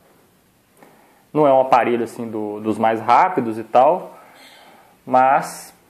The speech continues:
tem uma performance muito boa pra utilização de rede social, e-mail, vários outros joguinhos. O Angry Birds é até um tipo de jogo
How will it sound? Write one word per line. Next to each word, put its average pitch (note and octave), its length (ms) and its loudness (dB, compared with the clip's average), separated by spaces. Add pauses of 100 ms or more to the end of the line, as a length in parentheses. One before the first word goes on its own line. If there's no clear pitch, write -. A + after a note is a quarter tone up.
(200)
tem B2+ 140 0
uma C#3+ 140 0
performance B2+ 680 0
muito C3+ 240 -4
boa A#2+ 300 2
pra A2 140 0
utilização A2 680 -4
de G2+ 200 -8
rede G#2 200 -6
social, A#2+ 840 0
e-mail, A#2+ 600 -4 (440)
vários D3+ 340 0
outros D3 180 -2
joguinhos. A#2 480 -2
O C3+ 80 0
Angry D#3+ 200 0
Birds F#3 340 0
é F#3 60 2
até D#3+ 200 2
um F3 120 -2
tipo D#3+ 260 -6
de C#3 140 -2
jogo B2 600 0